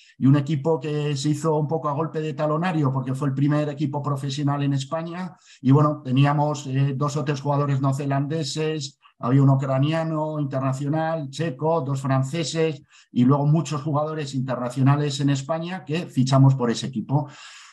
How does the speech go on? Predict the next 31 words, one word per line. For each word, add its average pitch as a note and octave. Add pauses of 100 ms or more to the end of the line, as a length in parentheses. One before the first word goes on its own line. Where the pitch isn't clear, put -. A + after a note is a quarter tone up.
(140)
¿Qué E3
pasó? F3+
Que D3+
a C#3
lo, C3+
después C3
de E3+
ganar E3+
una E3
liga, F3+
los, D#3+
a C3+
los C3+
dos D#3+
años F3+
empezó C3
a D3+
tener D#3+
problemas C#3+
económicos E3
y D3
la C3
gente, D3+
pues B2+
lógicamente, C3+
se A#2
tenía A#2+
que C#3
buscar C3+
las C3+
habichuelas D3+